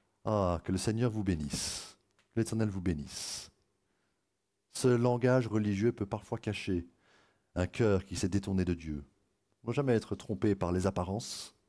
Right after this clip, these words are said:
Saül faisait bonne figure, mais son cœur était loin de Dieu.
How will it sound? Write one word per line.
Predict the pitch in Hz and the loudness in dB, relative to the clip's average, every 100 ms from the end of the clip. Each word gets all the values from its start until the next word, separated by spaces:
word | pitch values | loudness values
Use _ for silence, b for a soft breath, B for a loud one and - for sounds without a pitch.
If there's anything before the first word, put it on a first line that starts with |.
| _ _ _ _ _ _ _ _ _ _ - | _ _ _ _ _ _ _ _ _ _ -8
Saül | 90 98 107 143 117 | 0 4 4 4 2
faisait | - 95 95 | 0 2 4
bonne | 107 107 | 2 0
figure, | 110 131 156 67 - _ _ _ _ _ - | -2 0 0 -4 -14 _ _ _ _ _ -4
mais | |
son | 95 98 | -2 -4
cœur | - 107 | 2 2
était | 92 95 | 2 0
loin | 87 90 | 2 0
de | 85 | 0
Dieu. | 73 71 | -4 -12